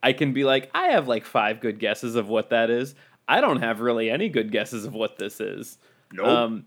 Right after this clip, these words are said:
Speaker 1: knowing that the last time we saw Abomination, he was hauled away, um, and, and put, he wasn't on the raft, he was on a different, um, a different storage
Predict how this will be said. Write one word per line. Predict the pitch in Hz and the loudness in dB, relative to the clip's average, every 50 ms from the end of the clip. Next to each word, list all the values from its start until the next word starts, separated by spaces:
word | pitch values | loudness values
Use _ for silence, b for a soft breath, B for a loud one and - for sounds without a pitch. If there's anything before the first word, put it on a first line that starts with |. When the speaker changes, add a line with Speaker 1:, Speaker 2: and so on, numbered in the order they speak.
| _ - | _ -6
Speaker 1:
knowing | 123 127 151 165 180 185 | -2 0 2 2 2 2
that | 180 165 131 | 0 -2 0
the | 139 | 0
last | 139 147 156 147 - | 0 0 0 0 -2
time | 175 156 156 | -4 -2 -2
we | 151 147 | -2 -2
saw | 147 170 151 143 | 0 2 2 2
Abomination, | 135 127 143 139 135 135 127 127 131 139 135 - 127 113 110 | 2 2 2 0 0 0 -2 -2 -2 -4 -4 -4 -6 -6 -4
he | 117 117 | -4 -4
was | 113 113 110 | -4 -4 -6
hauled | - - - 143 139 139 139 131 | -4 0 2 2 4 2 2 0
away, | 123 123 131 131 123 113 107 101 101 104 110 b b b b b b b _ - | 0 0 2 4 4 4 2 2 0 -2 -4 b b b b b b b _ -2
um, | 110 113 113 110 110 107 104 104 101 78 - - - | 0 2 2 2 0 -2 -4 -6 -10 -12 -14 -10 -6
and, | - 113 117 113 110 98 - | -4 -2 -2 -2 -4 -6 -8
and | - 113 113 110 107 | -8 -8 -8 -8 -4
put, | - - 139 131 - - 123 | 0 0 2 2 0 -2 -6
he | 120 139 | -8 -4
wasn't | 156 196 202 196 185 | -4 -2 -2 0 0
on | 151 120 | 0 0
the | 101 | -2
raft, | 95 101 107 104 101 101 104 - - - | -4 -2 -2 -2 0 -2 -4 -6 -8 -10
he | - 147 | -6 -6
was | 139 127 | -4 -2
on | 123 123 117 | -2 -2 -2
a | 107 | -4
different, | 107 107 110 104 - - 104 101 101 - - - - _ _ _ _ _ _ - | -6 -6 -8 -10 -8 -8 -8 -8 -8 -10 -16 -20 -20 _ _ _ _ _ _ -8
um, | 107 104 101 101 98 98 98 101 - _ _ _ _ _ - - | -6 -4 -4 -6 -8 -10 -14 -18 -18 _ _ _ _ _ -12 -12
a | 117 | -6
different | 110 131 120 - - 131 120 120 - b b b b b b _ _ _ | -4 -4 -4 -2 0 0 0 0 -2 b b b b b b _ _ _
storage | - - - - 147 135 123 123 120 117 117 113 104 - - - | -20 -18 -8 -2 0 2 2 4 2 2 0 -2 -6 -12 -16 -18